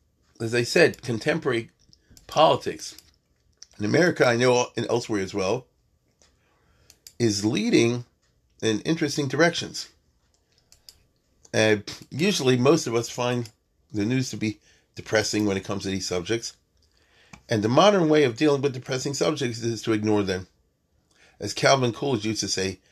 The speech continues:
"If you ignore them long enough, hopefully they'll go away." But it doesn't seem that way, does it? And so, could it be that the great trumpet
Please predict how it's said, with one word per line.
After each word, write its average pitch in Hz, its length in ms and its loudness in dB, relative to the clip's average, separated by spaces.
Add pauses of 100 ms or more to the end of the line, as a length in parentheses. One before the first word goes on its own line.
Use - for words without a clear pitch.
(220)
"If 117 140 -6
you 131 100 2
ignore 175 240 2
them 151 80 2
long 151 220 4
enough, 160 220 4
hopefully 139 320 0
they'll 107 140 -2
go 110 140 2
away." 107 280 4 (1400)
But 120 220 0
it 127 60 -6
doesn't 175 200 2
seem 294 220 0
that 120 100 2
way, 101 100 2
does 147 240 0
it? - 140 -12 (1300)
And 113 160 0
so, 113 440 4 (640)
could 139 200 0
it 127 140 -4
be 160 140 4
that 117 200 2
the 110 60 -2
great 131 280 -2
trumpet 131 460 -2